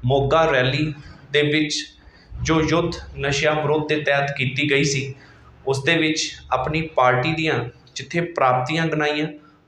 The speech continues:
ਉੱਥੇ ਹੀ ਪੁਰਾਣੀਆਂ ਜਿਹੜੀਆਂ ਵਿਰੋਧੀ ਪਾਰਟੀਆਂ ਜਿਹੜੀਆਂ ਰਾਜ ਕਰਕੇ ਗਈਆਂ, ਜਿਹਦੇ ਵਿੱਚ ਅਕਾਲੀ ਦਲ ਭਾਜਪਾ ਗੱਠਜੋੜ ਦੀ ਸਰਕਾਰ ਤੇ ਕਾਂਗਰਸ, ਉਹਨਾਂ ਦੇ ਉੱਪਰ ਵੀ ਨਿਸ਼ਾਨੇ ਸਾਧੇ ਸੀ ਕਿ ਜੋ ਪੰਜਾਬ ਦੇ ਵਿੱਚ ਇਸ ਵਕਤ ਛੇਵਾਂ ਦਰਿਆ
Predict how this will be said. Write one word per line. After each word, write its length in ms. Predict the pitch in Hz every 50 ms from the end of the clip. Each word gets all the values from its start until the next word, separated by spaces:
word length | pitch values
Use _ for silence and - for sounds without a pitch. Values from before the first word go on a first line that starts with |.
| _ -
ਉੱਥੇ 300 | 143 139 143 139 185 180
ਹੀ 160 | 180 175 175
ਪੁਰਾਣੀਆਂ 560 | - 151 143 143 143 147 143 160 160 160 165
ਜਿਹੜੀਆਂ 340 | 160 156 156 147 156 160 160
ਵਿਰੋਧੀ 420 | - - 135 139 147 147 - 190
ਪਾਰਟੀਆਂ 500 | 175 - 147 135 131 131 131 135 156 156
ਜਿਹੜੀਆਂ 360 | 156 156 156 156 160 165 160 151 127
ਰਾਜ 320 | 131 120 123 123 123 127 - - - - -
ਕਰਕੇ 340 | - 131 131 131 131 147 147
ਗਈਆਂ, 360 | 147 120 123 127 139 156 143 - - - - - - - _ -
ਜਿਹਦੇ 240 | 123 127 127 156
ਵਿੱਚ 400 | 151 151 147 151 147 147 - - - -
ਅਕਾਲੀ 300 | - - 127 127 127 127
ਦਲ 320 | 131 143 143 143 143 - - -
ਭਾਜਪਾ 400 | 143 127 110 - - - 117 123
ਗੱਠਜੋੜ 440 | - 151 139 - - - 151 151
ਦੀ 180 | 151 151 147 151
ਸਰਕਾਰ 580 | - 151 127 - - 131 127 131 131 131 - -
ਤੇ 80 | 147 143
ਕਾਂਗਰਸ, 600 | - - 143 131 131 - 135 143 147 151 151 - - - - - - _ _ _ _ _ _ _ _ _
ਉਹਨਾਂ 240 | - 143 165 175 170
ਦੇ 100 | 165 165
ਉੱਪਰ 280 | 160 160 156 156 160 160
ਵੀ 280 | 156 160 160 160 160 - - - - - - - _ _ _ _ _ _ _ 120
ਨਿਸ਼ਾਨੇ 460 | 127 139 - - 147 135 139 147 156
ਸਾਧੇ 380 | 151 - 147 131 - 160 165 160
ਸੀ 280 | - - 151 156 151 - - -
ਕਿ 140 | 156 156 147
ਜੋ 120 | 156 160
ਪੰਜਾਬ 520 | 156 156 156 147 143 147 139 135 - 143 135
ਦੇ 100 | 156 156
ਵਿੱਚ 280 | 147 147 151 147 147
ਇਸ 240 | 147 131 135 127 139
ਵਕਤ 180 | 143 139 139 -
ਛੇਵਾਂ 480 | - - 143 135 139 143 143 143 139
ਦਰਿਆ 520 | 131 131 131 135 135 127 113 - - -